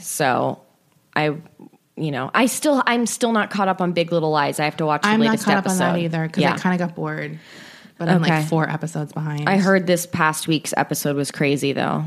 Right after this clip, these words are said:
Speaker 2: Oh, it was?
Speaker 1: Yeah.
Speaker 2: I feel like I'm gonna have to watch it, the other ones, but I'll just bail through, burrow through them. Barrel
Speaker 1: Burrow.
Speaker 2: through them. <laughs> Whatever.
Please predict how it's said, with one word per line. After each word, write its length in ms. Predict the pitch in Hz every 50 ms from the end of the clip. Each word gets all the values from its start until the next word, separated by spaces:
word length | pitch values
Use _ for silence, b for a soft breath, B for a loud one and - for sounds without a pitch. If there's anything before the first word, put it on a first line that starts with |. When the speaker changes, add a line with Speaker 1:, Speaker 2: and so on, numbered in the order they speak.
| 165 165
Speaker 2:
Oh, 180 | 180 190 190 185
it 80 | 180
was? 380 | 170 165 165 170 180 185 - -
Speaker 1:
Yeah. 360 | 185 165 156 147 143 143 156
Speaker 2:
I 120 | 160 196 208
feel 120 | - 220
like 100 | 214 220
I'm 120 | 220 214
gonna 140 | 196 190 185
have 200 | 170 165 175 165 -
to 60 | 175
watch 280 | 165 165 165 165 165 175
it, 220 | 165 165 160 - - _ _ _ _ _ _ _ _ _ _ _ _ - 226
the 240 | 208 - - 165
other 160 | 160 156 165 160
ones, 640 | 156 165 170 170 170 180 165 - - - - - - - _ - _ -
but 220 | 165 160 - - 165 - -
I'll 100 | - 170
just 240 | 165 165 165 165 -
bail 160 | - 156 156
through, 260 | 160 - 165 160 - - - - - _ _ _ _ _ _
burrow 320 | - 160 156 156 151 151 160
through 180 | 160 156 151
them. 340 | 147 156 156 156 156 156 156 160 _ _
Barrel 400 | - 160 156 156 147 139 139 143
Speaker 1:
Burrow. 60 | 143 -
Speaker 2:
through 560 | - - 190 185 208 226 185 - - - 226 214
them. 80 | 208 185
<laughs> 20 |
Whatever. 440 | 170 165 165 165 165 165 165 170